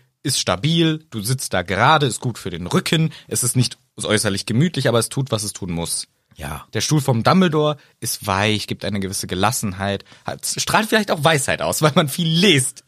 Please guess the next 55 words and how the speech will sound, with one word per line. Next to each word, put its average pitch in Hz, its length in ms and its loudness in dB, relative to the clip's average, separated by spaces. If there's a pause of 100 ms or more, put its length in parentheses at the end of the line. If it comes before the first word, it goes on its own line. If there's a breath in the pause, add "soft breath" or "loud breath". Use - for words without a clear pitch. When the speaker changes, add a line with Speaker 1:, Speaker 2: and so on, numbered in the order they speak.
Speaker 1:
lesen 113 360 0
kann 85 280 -6
gut 113 260 -4 (160 loud breath)
Speaker 2:
Ja. 104 80 -2
Speaker 1:
in 131 80 4
diesen, 110 320 0
also 113 140 -2
man 117 100 2
hat 120 160 -2
gutes 165 280 0
Sitzfleisch 82 480 0
in 80 100 -10
solchen 80 320 -8
Stühlen. 95 460 -10
Speaker 2:
Mhm. 110 260 0 (200 soft breath)
Speaker 1:
Und 120 100 -2
dann 139 120 4
ist - 160 0
nicht 151 200 0
die 147 40 -4
Frage, 131 300 2
was 120 140 0
für 131 80 -4
ein 110 80 -4
Stuhl 107 260 -6
möchtest 151 440 2
du 113 100 0
sein, 98 480 0 (420)
sondern 117 340 2
was 110 140 2
für 117 140 -2
ein 101 100 -4
Stuhl 104 240 -6 (180)
bist - 360 -2
du? 135 160 -20
Speaker 2:
Ah 185 160 -2
ja. 120 220 -2 (440)
Speaker 1:
Und 120 100 0
Speaker 2:
Okay, - 60 4
Speaker 1:
das 123 60 6
Speaker 2:
dann 143 120 6
wäre 151 140 6
doch 139 140 4
mein 131 240 4
Stuhl 123 240 0
an, 127 240 -2
nicht 131 180 2
ein 117 80 0
Campingstuhl, 135 460 0
mein 123 140 0
Stuhl 120 220 -4
wäre 117 140 0
so 107 120 -4
ein 113 160 -6
unendlich 156 840 2